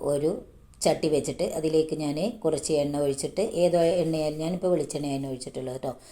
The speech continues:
സൺഫ്ലവർ ഓയിൽ വേണ്ടവർക്ക് അത് ഒഴിക്കാം. നമുക്ക് നമ്മുടെ വീട്ടിൽ ആട്ടിയ വെളിച്ചെണ്ണ ഉണ്ടാകുമ്പോൾ അതിനാണ് ഞാൻ കൂടുതൽ മുൻഗണന കൊടുക്കാറുള്ളത്.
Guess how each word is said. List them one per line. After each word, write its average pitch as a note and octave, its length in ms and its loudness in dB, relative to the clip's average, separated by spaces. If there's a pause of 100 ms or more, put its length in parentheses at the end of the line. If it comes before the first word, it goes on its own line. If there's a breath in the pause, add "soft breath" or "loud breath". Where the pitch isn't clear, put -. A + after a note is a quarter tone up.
(140 loud breath)
സൺഫ്ലവർ D3 480 -6
ഓയിൽ C#3+ 220 -4
വേണ്ടവർക്ക് C#3 540 -4
അത് C3+ 280 -6
ഒഴിക്കാം. C3 280 -4
നമുക്ക് C#3 240 -6
നമ്മുടെ D#3 260 -4
വീട്ടിൽ D3+ 340 -4
ആട്ടിയ D3+ 360 -4
വെളിച്ചെണ്ണ C#3+ 360 -6
ഉണ്ടാകുമ്പോൾ C#3 440 -6
അതിനാണ് C#3 520 -8 (540 loud breath)
ഞാൻ C#3+ 240 -4
കൂടുതൽ C#3 380 -6
മുൻഗണന C3+ 460 -6
കൊടുക്കാറുള്ളത്. B2+ 760 -6